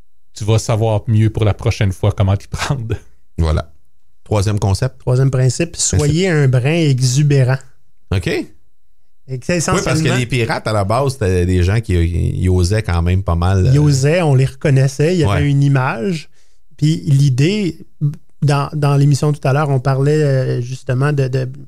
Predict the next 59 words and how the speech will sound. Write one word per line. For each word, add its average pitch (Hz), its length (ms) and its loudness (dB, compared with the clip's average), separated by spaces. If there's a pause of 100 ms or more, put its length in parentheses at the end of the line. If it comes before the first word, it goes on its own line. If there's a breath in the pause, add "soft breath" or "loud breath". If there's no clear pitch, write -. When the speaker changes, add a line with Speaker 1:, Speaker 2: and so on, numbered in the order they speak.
(160)
Speaker 3:
Barbe 135 260 2
Noire 143 440 2
qui, 127 400 2 (440 soft breath)
qui 156 80 0
a 139 40 6
weaponisé 143 680 2
son 151 180 2
image, 151 440 2
hein, 123 120 2
Speaker 2:
Uh-huh. 101 120 4
Speaker 3:
puis 135 120 4
on 131 140 4
le 143 80 2
reconnaissait 151 480 0
de 135 60 4
loin, 139 280 2
puis 139 320 0
son 135 180 2
image 160 300 2
faisait 135 220 0
peur. 151 320 -2
Il 127 40 -4
n'y 131 60 0
avait 131 100 2
même 147 120 4
pas 147 100 0
besoin 143 260 4
de 139 60 0
se 139 80 -2
battre. - 460 -4
Speaker 2:
Exact. 87 340 0
Speaker 3:
Les 139 160 4
gens 143 160 2
se 135 140 -2
rendaient 135 260 2
automatiquement. 131 640 0
Speaker 2:
Uh-huh. 92 220 2 (240)
Speaker 3:
Fait 139 160 0
que - 100 -12 (140)
lui, 156 160 4
il - 40 2
était 139 120 2
très, 165 240 -2
très 135 240 0
exubérant. 127 400 2
<laughs> - 300 -6 (120)
Ok ? 98 140 2
Speaker 2:
Ouais, 90 100 2
tout - 160 -6
à 85 60 2
fait. - 140 0
Speaker 3:
Être 175 240 0
un 160 140 2
brin 143 180 2
exubérant, 143 580 2
c'est, 143 180 -2
ben, 143 160 -4
arrange-toi 156 600 -2
pour 160 360 0